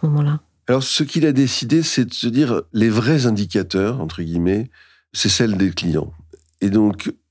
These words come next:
Speaker 2: si eux ne nous disent rien de négatif,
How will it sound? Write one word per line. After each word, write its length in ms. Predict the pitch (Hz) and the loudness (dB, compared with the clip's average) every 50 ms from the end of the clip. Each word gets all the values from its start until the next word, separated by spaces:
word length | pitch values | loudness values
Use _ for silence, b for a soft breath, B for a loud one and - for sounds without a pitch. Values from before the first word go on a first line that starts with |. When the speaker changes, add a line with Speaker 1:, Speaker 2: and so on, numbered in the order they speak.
| _ - | _ -8
Speaker 2:
si 360 | 120 - - - 120 117 113 - | -4 -2 -2 0 0 0 0 2
eux 80 | 147 147 | 2 4
ne 140 | 135 127 113 | 4 4 4
nous 120 | 107 104 | 4 2
disent 440 | 98 101 107 104 95 92 90 78 - - - - - _ _ _ _ _ - | 2 2 2 2 2 0 0 -2 -2 -6 -10 -18 -20 _ _ _ _ _ -8
rien 240 | 95 92 104 113 113 | -4 0 2 2 4
de 120 | 104 95 | 4 4
négatif, 720 | 92 90 87 85 85 85 82 - - - 123 - - - | 2 2 2 2 2 0 0 0 0 0 0 0 -4 -8